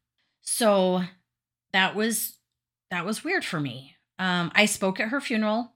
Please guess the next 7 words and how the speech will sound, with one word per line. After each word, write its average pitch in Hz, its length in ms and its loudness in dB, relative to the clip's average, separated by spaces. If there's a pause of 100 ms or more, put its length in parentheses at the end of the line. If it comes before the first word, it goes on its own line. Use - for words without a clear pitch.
(100)
along 185 300 0
with 180 240 -4
two 196 600 -2
of 170 360 0
my 165 380 -4
other 170 200 -6
sisters, 156 720 -6